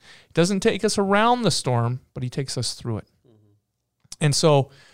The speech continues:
Speaker 1: when suffering happens and you're wondering, "Where is God?" always remind yourself that he is with you and for you, 'cause that's the promise that Jesus makes and that Jesus guarantees by dying on the cross and then rising.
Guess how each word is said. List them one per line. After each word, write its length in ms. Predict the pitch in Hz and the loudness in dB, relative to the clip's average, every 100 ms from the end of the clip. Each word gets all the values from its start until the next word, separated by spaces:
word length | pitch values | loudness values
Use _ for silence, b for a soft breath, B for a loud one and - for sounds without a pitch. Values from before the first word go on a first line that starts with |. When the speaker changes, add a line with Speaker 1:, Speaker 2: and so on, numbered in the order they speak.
| b b | b b
Speaker 1:
when 380 | 131 139 160 185 | -2 2 2 2
suffering 420 | - 180 - 170 | 0 -2 -2 -2
happens 440 | 160 156 143 127 123 | 0 0 -2 -6 -4
and 60 | |
you're 80 | 123 | -4
wondering, 340 | 123 127 127 123 | -2 -2 -2 -4
"Where 200 | 127 131 | -2 -2
is 140 | 123 | -4
God?" 400 | - 120 110 104 _ _ _ _ _ _ _ _ _ _ _ _ _ _ _ _ | -4 -4 -4 -8 _ _ _ _ _ _ _ _ _ _ _ _ _ _ _ _
always 380 | - 135 156 151 | 0 2 2 2
remind 380 | 160 147 170 180 | 0 0 2 2
yourself 560 | 127 - 123 117 - - | 0 0 -2 -2 -6 -8
that 180 | 123 120 | -8 -6
he 180 | 127 | -4
is 320 | 120 117 - - _ _ | -4 -4 -6 -10 _ _
with 280 | 135 135 | -8 -8
you 220 | 139 135 131 | -4 -4 -2
and 180 | 120 | -4
for 220 | - 131 127 | -6 -4 -4
you, 180 | 113 | -4
'cause 180 | 107 113 | -6 -6
that's 220 | 120 127 | -4 -6
the 80 | - | -8
promise 440 | 123 123 120 117 - | -8 -6 -6 -6 -6
that 200 | 113 104 | -8 -6
Jesus 480 | 139 160 175 143 | -2 -2 -2 -4
makes 360 | 120 113 120 - | -4 -6 -6 -8
and 160 | - 120 | -6 -4
that 120 | 117 | -4
Jesus 380 | 110 131 120 113 | -4 -6 -6 -6
guarantees 560 | 120 117 113 120 120 | -6 -6 -6 -6 -6
by 180 | - 110 | -6 -6
dying 260 | 110 113 127 | -4 -4 -2
on 100 | 135 | -4
the 60 | |
cross 300 | 131 120 113 - | -4 -4 -4 -6
and 140 | 113 | -8
then 160 | 110 113 | -8 -6
rising. 500 | 107 110 117 98 76 | -6 -4 -4 -6 -10